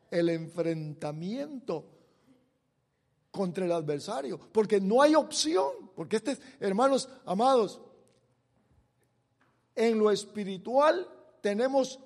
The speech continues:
un enemigo que nos vamos a enfrentar contra él. Y no hay opción. Tenemos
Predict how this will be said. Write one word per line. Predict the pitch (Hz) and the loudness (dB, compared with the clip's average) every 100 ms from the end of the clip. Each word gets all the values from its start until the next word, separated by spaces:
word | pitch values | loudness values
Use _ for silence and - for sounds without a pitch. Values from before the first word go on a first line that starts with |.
| - | -8
un | 254 269 | -2 0
enemigo | 247 196 196 277 311 208 220 214 - _ _ _ | 0 -2 -4 -4 -4 0 -2 -2 -12 _ _ _
que | 196 175 | -4 -2
nos | 170 151 | -4 -4
vamos | 156 214 233 208 | -2 0 0 -2
a | 202 | -2
enfrentar | 180 185 180 175 233 277 _ _ _ _ _ _ _ _ _ _ _ _ _ | -2 -8 -8 -10 -10 -12 _ _ _ _ _ _ _ _ _ _ _ _ _
contra | - 135 120 127 | -16 -14 -10 -10
él. | 180 - _ _ _ _ _ _ - | -10 -16 _ _ _ _ _ _ -8
Y | 185 | -6
no | 185 | 0
hay | 247 | 0
opción. | 262 214 - 269 330 320 - _ _ _ _ _ _ _ _ _ _ _ _ _ _ | 0 -4 -10 -8 -8 -10 -20 _ _ _ _ _ _ _ _ _ _ _ _ _ _
Tenemos | 208 202 233 285 302 277 - | -2 2 4 6 6 6 -4